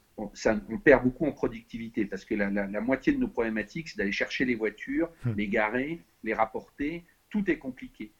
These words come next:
Speaker 1: Et là, on atteint des sommets et on voit bien que si on veut traiter, comme dit Cédric, toutes ces émissions, il nous faut un plateau fixe.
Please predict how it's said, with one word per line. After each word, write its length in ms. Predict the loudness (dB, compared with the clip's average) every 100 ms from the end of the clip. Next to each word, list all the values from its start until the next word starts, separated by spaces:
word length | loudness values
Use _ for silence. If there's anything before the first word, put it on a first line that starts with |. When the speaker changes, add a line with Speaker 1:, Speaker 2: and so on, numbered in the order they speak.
| _ _
Speaker 1:
Et 80 | 0
là, 160 | 2 2
on 40 |
atteint 280 | 0 -6 -8
des 140 | -8 -10
sommets 640 | -10 -10 -8 -8 -8 -10 -14 _ _ -8
et 60 |
on 60 | -4
voit 220 | 2 2
bien 320 | 2 0 0
que 160 | -2 -6
si 180 | -6 -6
on 140 | -4
veut 160 | -4 -4
traiter, 420 | -4 -4 -4 -4
comme 200 | -4 -6
dit 100 | -8
Cédric, 460 | -10 -6 -4 -4 -6
toutes 160 | -10
ces 220 | -4 -2
émissions, 500 | -2 -8 -10 -6 -2
il 80 | 0
nous 80 | -2
faut 180 | -2 -4
un 80 | -2
plateau 380 | -2 -2 -2
fixe. 520 | -8 -10 -16 -16 -18